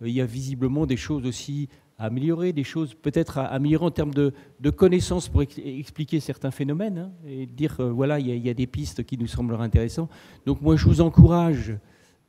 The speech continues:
euh, moi, je vous encourage à, à, à continuer le discours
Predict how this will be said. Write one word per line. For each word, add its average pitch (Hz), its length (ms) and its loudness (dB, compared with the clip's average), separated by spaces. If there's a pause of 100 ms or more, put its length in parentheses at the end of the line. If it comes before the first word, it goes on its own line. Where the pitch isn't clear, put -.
euh, 117 680 -2
moi, 143 140 0
je - 80 -4
vous 143 160 2
encourage 147 520 0
à, 120 440 -6
à, 117 60 -14 (240)
à 127 100 -4
continuer 175 760 0 (320)
le 139 200 -2
discours 160 560 -2